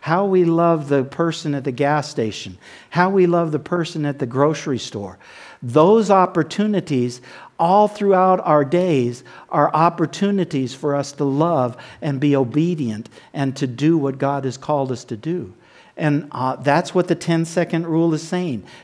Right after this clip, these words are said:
Just step out in faith and begin doing what you reasonably expect is what Jesus wants you to do. And don't, don't worry about failing. It's just another opportunity to start again.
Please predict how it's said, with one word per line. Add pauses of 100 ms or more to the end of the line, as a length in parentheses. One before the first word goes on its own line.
Just
step
out
in
faith (340)
and
begin
doing (240)
what
you
reasonably
expect (240)
is
what
Jesus
wants
you
to
do. (360)
And
don't,
don't
worry
about
failing. (640)
It's
just
another
opportunity
to
start
again.